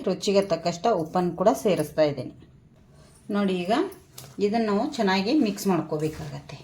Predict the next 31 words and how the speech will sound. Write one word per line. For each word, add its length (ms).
ಇದಕ್ಕೆ 300
ನಮಗೆ 340
ಬೇಕಂದರೆ 640
ಗರಂ 220
ಮಸಾಲೆ 300
ಅದು 120
ನಿಮಗೆ 260
ಬೇಕನ್ಸಿದ್ರೆ 760
ಹಾಕ್ಕೊಳ್ಳಿ. 420
ನಾನು 320
ಇಲ್ಲಿ 160
ಯಾವುದನ್ನು 460
ಆ್ಯಡ್ 480
ಮಾಡ್ತಾಯಿಲ್ಲ. 440
ಇದಕ್ಕೆ 280
ಒಂದು 380
ಬೊಟ್ಟು 280
ನೀರು 320
ಕೂಡ 140
ಸೇರಿಸ್ಲಿಕ್ಕೆ 640
ಹೋಗಬೇಡಿ. 360
ನೋಡಿ, 220
ಈಗಿದು 600
ಈರುಳ್ಳಿದೆಲ್ಲ 640
ನೀರು 280
ಬಿಡುತ್ತೆ, 340
ಸ್ವೀಟ್ 400
ಕಾರ್ನ್ 260
ಕೂಡ 120
ನೀರು 340
ಬಿಡ್ತವೆ. 360